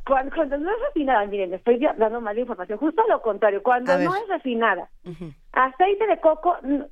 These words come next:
Speaker 1: no refinado. El problema es que la, lo que llega aquí al, al, al país, sobre todo es en productos industrializados que sí usan aceite de coco refinado. Entonces hay que buscarlo en ciertas tiendas, sobre todo herbolarias, naturistas,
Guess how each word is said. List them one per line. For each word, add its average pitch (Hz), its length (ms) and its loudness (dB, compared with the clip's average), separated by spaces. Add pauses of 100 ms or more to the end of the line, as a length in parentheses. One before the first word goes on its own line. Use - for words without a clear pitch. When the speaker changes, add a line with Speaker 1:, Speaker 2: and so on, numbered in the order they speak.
Speaker 1:
no 302 400 4
refinado. 202 600 -2 (560)
El 311 160 6
problema 415 400 0
es - 140 -6
que 349 120 4
la, 247 220 2 (140)
lo 262 280 2
que 277 160 -2
llega 302 520 2
aquí 262 300 -4
al, 262 300 0
al, 202 460 0
al 190 240 0
país, 208 460 0 (500)
sobre 311 240 2
todo 415 220 2 (140)
es 392 140 -4
en 415 120 0
productos 294 540 0
industrializados 269 720 0 (100)
que 294 240 2
sí 330 160 4
usan 349 240 -2
aceite 277 400 -2
de 220 120 -2
coco 185 280 -4
refinado. 302 480 0
Entonces 311 240 -4
hay 349 160 2
que 508 100 2 (100)
buscarlo 294 520 0
en 233 220 -4
ciertas 269 460 0 (540)
tiendas, 269 540 2
sobre 226 240 -2
todo 233 240 2
herbolarias, 226 840 0
naturistas, 226 800 -4